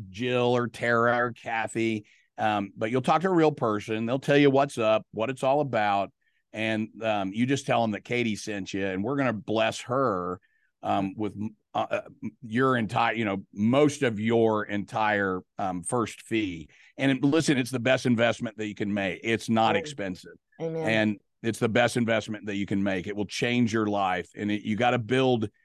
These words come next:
Speaker 1: your, you know, your health from the foundation up. You know, we gotta, the hormones are the foundation. So you go to meehan M D dot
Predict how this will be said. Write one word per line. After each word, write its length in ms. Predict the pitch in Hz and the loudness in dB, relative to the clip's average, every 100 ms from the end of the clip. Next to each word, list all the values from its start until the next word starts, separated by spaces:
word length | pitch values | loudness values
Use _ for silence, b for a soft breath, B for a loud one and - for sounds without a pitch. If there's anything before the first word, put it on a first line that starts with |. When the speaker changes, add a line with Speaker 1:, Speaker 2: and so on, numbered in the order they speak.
| _ - | _ -10
Speaker 1:
your, 240 | 107 101 - - | -8 -8 -12 -14
you 140 | 113 | -10
know, 100 | 107 104 | -10 -6
your 260 | 107 104 | -4 -4
health 460 | 104 143 143 113 - | 0 2 4 2 -2
from 200 | 110 101 | -6 -4
the 200 | 101 90 _ _ _ _ _ _ - | -4 -6 _ _ _ _ _ _ -2
foundation 680 | 127 123 123 127 117 110 | 0 2 2 0 -2 -2
up. 380 | 113 113 92 - _ - | 0 0 0 -4 _ -12
You 120 | 107 | -6
know, 160 | 101 98 | -2 0
we 120 | 101 | 0
gotta, 340 | 101 117 117 110 | 0 2 0 -2
the 140 | 98 - | -14 -12
hormones 520 | - 139 139 135 123 | 0 4 6 4 4
are 140 | 113 110 | 2 0
the 120 | 101 | -2
foundation. 600 | 107 101 98 104 101 92 | -2 -2 -2 -2 -4 -8
So 140 | - | -2
you 80 | 110 | 0
go 140 | 104 110 | 2 2
to 60 | |
meehan 420 | 113 156 151 143 | 4 4 4 2
M 140 | 135 127 | 2 2
D 220 | 127 127 | 2 2
dot 220 | 120 113 | 2 -2